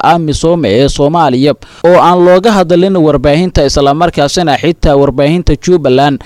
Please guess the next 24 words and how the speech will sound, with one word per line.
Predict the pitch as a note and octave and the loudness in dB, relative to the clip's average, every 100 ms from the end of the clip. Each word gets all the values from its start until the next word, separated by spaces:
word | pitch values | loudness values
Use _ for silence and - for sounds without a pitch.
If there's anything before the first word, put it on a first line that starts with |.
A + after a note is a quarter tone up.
| - - - | -18 -20 -8
aysan | B2+ E3+ E3 A3 G#3 | -2 0 0 0 0
helinin, | F#3 F3+ F#3 G3+ G3 - | 0 0 0 -2 -2 -2
ayaa | D#3+ D#3+ D#3 | 0 2 0
markii | F3 G3 - E3+ | 0 -2 -2 0
ugu | D3+ D3+ G3 | 0 0 -2
dambeysay | D#3 C#3 C3 C#3 - D3+ - - - | -2 -2 -2 -2 0 -2 -4 -14 -10
waxaa | D3 C3+ D3+ | -6 -2 0
warbaahinta | D3+ D3 C#3 D3+ F3+ D#3+ | 2 0 -2 -2 0 0
la | D#3+ | 0
hadlay | D#3 C3+ C#3+ C#3+ | 0 -2 -2 0
madaxweyne | C#3+ C#3 C3 C#3+ C#3 | -2 -2 -2 -2 -2
ku-xigeenka | - C3 C3+ E3+ - C#3+ | -4 -6 -2 -2 -2 -4
Jubbaland | - D#3+ D#3 C#3+ C#3 C#3 C3+ | -2 -2 0 0 0 -2 -4
Maxamuud | C#3 A2+ C#3+ D#3+ E3+ C#3+ C#3 | -6 -4 -4 -2 -2 0 -2
Sayid | - C#3+ D3 - | -2 -2 -2 0
Aadan | D#3+ D#3+ C#3+ | 0 0 -2
oo | C3+ | -2
ka | - | 0
warbixiyay | F3+ D3+ A#2+ B2+ D3+ E3 | 0 0 -2 -2 -2 0
kulankaasi | F3 D3 C3 C#3 C#3 F3 | -2 -2 -2 -2 -2 0
waxyaabihii | D3 B2+ C#3 D#3 D#3+ | -2 0 -2 0 -2
ka | C#3 C#3 | -2 -4
soo | C3+ A#2+ | -4 -4
baxay. | A#2 C#3+ | -2 -2